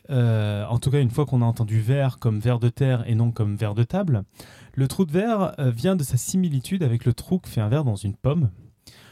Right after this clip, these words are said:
Donc sur une pomme, donc, vous imaginez un trou qui la traverserait totalement. Pour aller d'un côté à l'autre de la pomme, il y a deux solutions, soit on passe par l'extérieur, soit par l'intérieur, et bien entendu, bah, le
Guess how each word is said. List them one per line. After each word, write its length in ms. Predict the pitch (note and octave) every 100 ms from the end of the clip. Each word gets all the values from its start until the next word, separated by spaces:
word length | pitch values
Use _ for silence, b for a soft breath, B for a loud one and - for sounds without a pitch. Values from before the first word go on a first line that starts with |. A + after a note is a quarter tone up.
| -
Donc 140 | -
sur 120 | -
une 140 | A#2 A2+
pomme, 300 | E3+ G3+ D3+
donc, 240 | B2 F3+
vous 180 | - G#2+
imaginez 320 | A#2 B2 D3
un 80 | C#3+
trou 220 | A#2 -
qui 160 | A#2+ A#2+
la 80 | A2+
traverserait 420 | - A2+ A2+ B2
totalement. 560 | - C3+ B2 A2+ E3 G#3 _ B B B B -
Pour 140 | E3+
aller 100 | F3+
d'un 140 | F3+ D3
côté 220 | D#3+ F3+
à 60 |
l'autre 180 | C#3+ D3+
de 80 | B2
la 140 | A2
pomme, 240 | G#2 F#3 G#3
il 80 | A#2+
y 60 |
a 40 | G#2
deux 80 |
solutions, 480 | D#3+ - A#2+ - G3
soit 200 | G2 F#3+
on 40 | F#3+
passe 180 | D3+
par 120 | - G#2+
l'extérieur, 560 | - G2+ G#2 D#3+ F#3
soit 240 | - D#3+ D#3
par 160 | A#2
l'intérieur, 720 | G#2 F#2+ G2+ G2+ D3+ F3+ - _ _
et 120 | A#2+
bien 180 | G#2 C3
entendu, 380 | A2+ G2+ G2+ D3
bah, 120 | A2+
le 340 | F#2+ F#2 F2